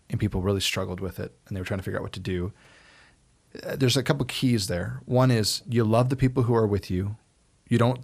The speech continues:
ask the questions, "Where is everybody tonight?" That's super offensive to the people who are there.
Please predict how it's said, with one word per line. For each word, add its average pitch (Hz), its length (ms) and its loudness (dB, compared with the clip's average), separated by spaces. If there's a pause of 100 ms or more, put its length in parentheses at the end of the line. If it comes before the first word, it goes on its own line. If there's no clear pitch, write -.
ask 117 240 2
the 117 80 -2
questions, 101 360 -2
"Where 165 240 6
is 196 100 8
everybody 110 340 6
tonight?" 92 380 -2
That's 131 220 0
super 135 340 2
offensive 95 400 -2
to 98 60 -2
the 92 60 -4
people 107 240 -2
who 127 80 0
are 104 100 2
there. 87 240 -6